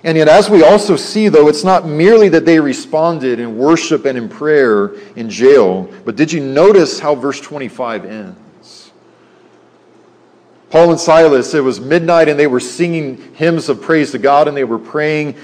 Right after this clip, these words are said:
And then Luke says, though, "And the prisoners were listening to them." They were praising God, and the prisoners were listening to them. And they weren't telling them to shut up.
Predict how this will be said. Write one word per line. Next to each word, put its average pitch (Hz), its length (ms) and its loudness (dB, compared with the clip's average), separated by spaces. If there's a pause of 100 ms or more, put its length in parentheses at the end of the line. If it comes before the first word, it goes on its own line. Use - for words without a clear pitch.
And 131 140 -4
then 160 160 0
Luke 165 280 0
says, 160 360 -4
though, 135 480 0 (1000)
"And 143 140 -8
the 123 40 -2
prisoners 165 1120 0 (520)
were 123 160 -4
listening 139 420 -4
to 101 140 -18
them." 82 220 -20 (1900)
They 131 80 -2
were 123 120 -2
praising 170 540 0
God, 151 600 4
and 147 200 -6
the 123 80 0
prisoners 165 880 -2 (560)
were 117 160 -10
listening 123 520 -6
to 92 140 -16
them. 82 320 -20 (1500)
And 95 140 -20
they 147 220 2
weren't 165 360 0
telling 196 360 0
them 165 160 0
to 135 60 0
shut 151 340 0
up. 131 480 -2